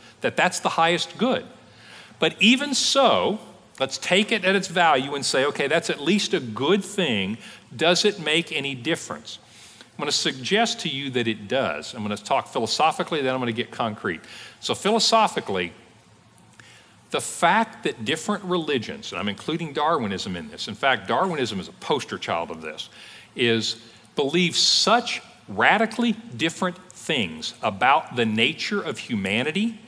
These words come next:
your purpose, where you came from, the meaning and value of your life. They believe such radically different things about what is good and what is evil that in the long run,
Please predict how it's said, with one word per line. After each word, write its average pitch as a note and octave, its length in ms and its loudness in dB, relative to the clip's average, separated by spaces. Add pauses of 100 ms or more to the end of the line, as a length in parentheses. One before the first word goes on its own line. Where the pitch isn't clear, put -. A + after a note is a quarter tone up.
(180)
your C#3 200 0
purpose, - 800 -2 (220)
where D3+ 120 -4
you A#2+ 180 -2
came C#3 380 -2
from, G#3 560 0 (160)
the B2 100 0
meaning E3 560 2
and A#2+ 140 0
value D#3 600 4
of D#3+ 240 -2
your C#3+ 260 -2
life. A2+ 720 0 (560)
They D3+ 120 4
believe F3 360 2
such - 380 0
radically E3 640 2
different F#3 380 -2
things G3 320 0
about B2+ 320 0
what D#3 200 0
is C#3+ 140 0
good A#2+ 560 0
and G2+ 240 -8
what B2+ 180 -2
is A#2 240 -4
evil A2+ 460 -4 (720)
that C3+ 800 0 (320)
in F3 240 4
the D3+ 100 2
long F3+ 440 2
run, F2 520 -4